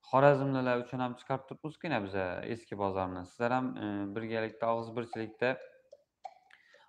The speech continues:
og'iz birchilikda shuni biza, e, like bossangizlar, bizlar ham videolarimiz yuz ming, ikki yuz ming, besh yuz ming bo'lsin, hali birdaniga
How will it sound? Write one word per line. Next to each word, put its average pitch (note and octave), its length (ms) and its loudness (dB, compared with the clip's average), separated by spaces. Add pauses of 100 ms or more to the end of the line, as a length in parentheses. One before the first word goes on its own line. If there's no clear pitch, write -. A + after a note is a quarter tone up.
(140)
og'iz B2 220 0
birchilikda A#2+ 560 -2
shuni B2 180 -2 (100)
biza, A2+ 220 2 (220)
e, G2+ 40 -2 (920)
like A2+ 240 -2
bossangizlar, A2 540 -2
bizlar G#2+ 200 -2
ham A2 200 -2 (200)
videolarimiz G#2+ 540 -2 (100)
yuz G#2+ 160 -8
ming, A2 200 -6
ikki - 260 -10
yuz G2+ 80 -8
ming, G#2+ 240 -6 (380)
besh G#2+ 200 -6
yuz A#2 180 -6
ming A2 180 -6
bo'lsin, G#2 260 -4
hali G2+ 220 -2
birdaniga G2+ 480 -2